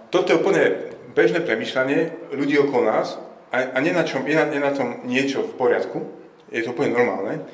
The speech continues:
Lenže keď čítame list Korinťanom, týmto kresťanom, zistíme, že títo korinskí kresťania veľmi podobne premýšľali, keď premýšľali o cirkvi, o svojom spoločnom živote a ako oni ako lokálny zbor, cirkev,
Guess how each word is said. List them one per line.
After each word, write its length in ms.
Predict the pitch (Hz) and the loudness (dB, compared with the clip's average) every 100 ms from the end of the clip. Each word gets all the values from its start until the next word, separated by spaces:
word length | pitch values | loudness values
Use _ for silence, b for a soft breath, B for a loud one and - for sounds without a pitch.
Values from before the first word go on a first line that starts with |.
| B B B | B B B
Lenže 200 | - 120 - | -8 -4 -2
keď 60 | 139 | -2
čítame 320 | 131 208 165 | 0 0 2
list 560 | 147 165 160 - - | 2 2 0 -6 -10
Korinťanom, 880 | - 127 127 131 110 104 - - - | 2 2 2 0 -2 -4 -8 -14 -8
týmto 160 | 123 - | -4 -2
kresťanom, 480 | 113 110 135 139 139 | -2 0 0 0 0
zistíme, 480 | - - 143 143 | -4 -4 0 2
že 160 | 139 160 - | 2 -2 -2
títo 240 | 156 147 | -6 -6
korinskí 400 | - 151 - - | 0 0 0 -4
kresťania 720 | 123 123 - 139 139 139 139 B B B - | -2 -2 0 0 2 0 -2 B B B 0
veľmi 400 | 147 180 147 - | 2 2 -2 -2
podobne 400 | 135 135 117 104 | 0 0 -2 -4
premýšľali, 560 | 101 110 110 - 107 139 | -4 -4 -4 -4 -4 -4
keď 120 | 113 107 | -6 -6
premýšľali 440 | 120 120 120 113 | -4 -4 -4 -4
o 160 | 101 - | -6 -12
cirkvi, 640 | - 170 113 156 170 - B B B 143 | -6 -6 -4 -6 -6 -12 B B B -16
o 20 | |
svojom 260 | - 127 90 - | -10 -6 -6 -4
spoločnom 400 | 127 135 143 120 | 0 2 0 -4
živote 560 | 101 104 104 147 - B B B | -4 -6 -2 -4 -4 B B B
a 240 | - - 139 | -10 -6 -4
ako 160 | - | -2
oni 320 | - 160 160 110 | 2 2 2 -2
ako 320 | - 139 147 | 0 4 4
lokálny 320 | 160 156 139 | 2 -2 -4
zbor, 320 | - 127 107 - | -4 0 0 -2
cirkev, 400 | 107 - 127 | -10 -4 -2